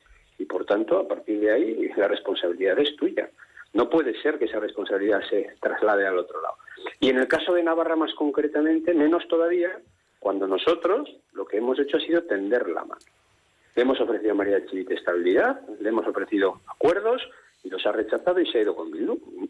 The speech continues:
Es, le hemos querido dar agua, que ahora está muy de moda el, el no dar ni agua o el dar agua, ¿verdad? Bueno, pues, pues nosotros le hemos querido dar agua al Partido Socialista. Pero el Partido Socialista ha cogido el vaso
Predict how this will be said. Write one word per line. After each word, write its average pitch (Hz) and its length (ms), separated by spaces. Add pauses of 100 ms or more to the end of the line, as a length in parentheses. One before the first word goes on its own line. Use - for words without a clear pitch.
Es, 110 100 (240)
le 127 120
hemos 214 240
querido 139 320
dar 107 160
agua, 175 400
que 113 60
ahora 107 120
está 104 140
muy 98 160
de 92 100
moda 95 260
el, 90 120 (440)
el 101 160
no 120 100
dar 120 200
ni 113 100
agua 120 320
o 110 100
el 107 80
dar 113 140
agua, 190 240
¿verdad? 160 240
Bueno, 127 300
pues, 85 140 (380)
pues - 160
nosotros 185 260
le 190 60
hemos 170 180
querido 139 240
dar 117 120
agua 101 200
al 95 60
Partido 90 280
Socialista. - 460 (540)
Pero - 380
el 113 80
Partido 123 220
Socialista 180 300
ha 170 40
cogido 165 260
el 160 60
vaso 202 440